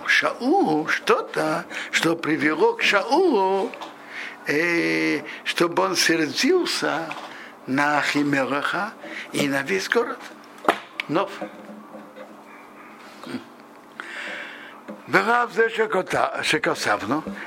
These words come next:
этот запрет, что мы писали, у Машек со-, софты атеиру бефереш миюхет рису зе.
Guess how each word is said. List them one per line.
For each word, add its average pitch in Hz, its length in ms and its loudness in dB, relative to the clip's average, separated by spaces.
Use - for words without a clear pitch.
этот 220 400 2
запрет, 175 640 2
что 147 160 0
мы 143 140 0
писали, - 580 0
у 220 120 6
Машек 208 520 2
со-, 165 300 2
софты 180 480 4
атеиру 175 460 2
бефереш 170 520 2
миюхет 165 560 2
рису 165 420 4
зе. 131 300 2